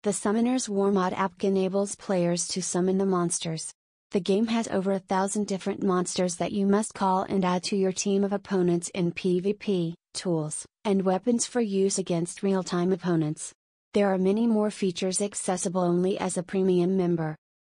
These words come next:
By developing different buildings, such as halls and statues, you will not only be able to liven up the city but also train monsters that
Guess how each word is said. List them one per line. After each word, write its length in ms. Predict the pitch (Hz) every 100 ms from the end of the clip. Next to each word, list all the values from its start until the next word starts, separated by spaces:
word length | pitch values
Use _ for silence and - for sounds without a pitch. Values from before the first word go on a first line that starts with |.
| _ _ _ -
By 180 | 196 202
developing 600 | 208 190 202 214 226 196
different 420 | 196 - 220 -
buildings, 640 | 202 180 175 180 202 - _ _
such 300 | - 196 196
as 160 | 220
halls 260 | - 196 208
and 160 | 208 208
statues, 640 | - 180 175 165 165 - _ -
you 180 | 208
will 120 | 202 202
not 280 | 196 190 -
only 280 | 220 214 220
be 200 | 202 214
able 240 | 190 190
to 160 | 190 208
liven 420 | 190 170 175 208
up 240 | 175 175 -
the 100 | 220
city 340 | - 175 160
but 260 | 160 180 -
also 360 | 180 185 214
train 340 | 208 - 208 202
monsters 480 | 185 175 - 175
that 160 | - 165